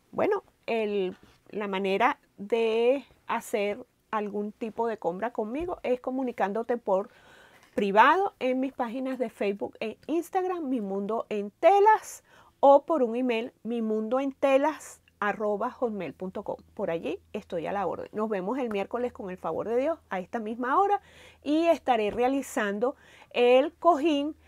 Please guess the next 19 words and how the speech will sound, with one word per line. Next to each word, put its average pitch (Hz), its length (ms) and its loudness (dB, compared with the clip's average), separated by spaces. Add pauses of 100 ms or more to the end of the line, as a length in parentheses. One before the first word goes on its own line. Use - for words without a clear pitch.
(180)
de 240 640 8
la 226 440 2
patilla 254 600 2
o 202 120 2
la 196 160 0
sandía, 277 640 2
que 214 320 2
es 208 120 -6
como 247 540 -2
lo 202 220 0
he 185 120 2
venido 233 560 -2
llamando 180 420 -6
yo, 277 240 -6
que 277 80 -4
es 208 100 -4
verano 220 580 -2
número 202 460 -2
uno, 156 300 -4